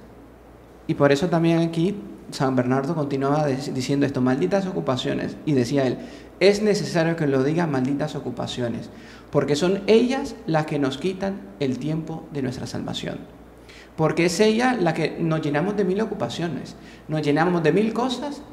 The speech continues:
y dejamos lo más importante, que es la salvación de mi alma. Nos dedicamos a ser hombres de negocios, mujeres exitosas, mujeres de emprendedoras. Tenemos el título que nos llega justamente,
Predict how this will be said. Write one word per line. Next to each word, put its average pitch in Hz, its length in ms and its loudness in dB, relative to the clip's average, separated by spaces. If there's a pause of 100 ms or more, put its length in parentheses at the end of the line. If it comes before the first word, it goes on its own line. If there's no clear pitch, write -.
y 160 60 -4
dejamos 151 480 -4
lo 135 240 0
más 147 240 0
importante, 160 600 -4 (320)
que 123 140 0
es 143 160 -4 (840)
la 135 100 -2
salvación 123 460 -6
de 113 80 -4
mi - 120 -4
alma. - 300 -10 (640)
Nos 165 140 4
dedicamos 175 500 6
a 226 60 2
ser 208 240 2
hombres 233 420 6
de 202 140 4
negocios, 156 640 -2
mujeres 214 560 2
exitosas, 165 800 -4 (560)
mujeres 202 500 4
de 214 120 6
emprendedoras. 156 920 2 (220)
Tenemos 202 460 2
el 208 160 2
título 214 400 0
que 202 100 2
nos 175 160 0
llega 196 300 4
justamente, 196 720 -2